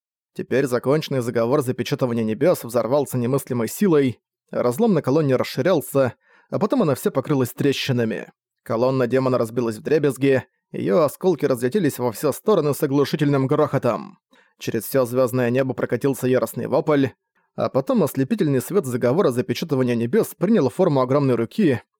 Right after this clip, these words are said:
которая начала распарывать звездное небо. Из разлома повалил плотный туман безбрежных просторов и повеяло первородной аурой. Оттуда же появилось огромное око, в этот раз это была не иллюзия, а истинная форма Всевышнего.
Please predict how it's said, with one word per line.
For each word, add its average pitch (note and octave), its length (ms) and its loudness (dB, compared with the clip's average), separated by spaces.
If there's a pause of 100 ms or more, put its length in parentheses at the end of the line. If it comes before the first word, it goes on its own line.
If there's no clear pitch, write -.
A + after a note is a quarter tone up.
(140)
которая D3+ 500 2
начала C#3 340 0
распарывать B2+ 560 0
звездное C3+ 520 2
небо. A#2+ 520 0 (380)
Из A2+ 200 -6
разлома A#2+ 460 -2
повалил B2 400 0
плотный C3 380 -2
туман B2+ 340 -2
безбрежных B2 500 -2
просторов - 600 0 (100)
и G#3 140 -4
повеяло C#3+ 560 2
первородной C#3 560 2
аурой. C3 680 2 (400)
Оттуда C3+ 460 0
же A#2+ 100 0
появилось B2 460 0
огромное A#2+ 480 0
око, C#3+ 440 0 (240)
в D#3+ 100 -2
этот F#3 200 -2
раз C#3 160 0
это C3 140 -2
была B2+ 220 2
не A#2+ 160 0
иллюзия, B2+ 580 2 (160)
а B2+ 140 0
истинная D3 680 0
форма B2+ 400 0
Всевышнего. C3 1000 0